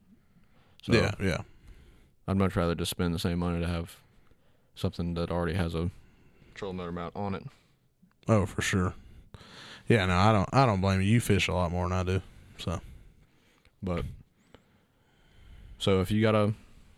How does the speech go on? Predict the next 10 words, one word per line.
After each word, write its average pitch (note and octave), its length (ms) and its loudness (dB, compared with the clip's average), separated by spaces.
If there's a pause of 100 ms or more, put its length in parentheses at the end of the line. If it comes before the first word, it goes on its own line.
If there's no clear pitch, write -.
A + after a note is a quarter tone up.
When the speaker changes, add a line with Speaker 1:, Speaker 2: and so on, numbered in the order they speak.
(340)
Speaker 1:
an F#2 120 2
X - 200 2
L, G#2 300 4 (100)
an F2+ 120 0
old F#2 180 4
lead G2+ 220 4
sled, G2 360 4
or G2 140 4
a F2+ 140 4 (600)
Havoc, G2+ 360 2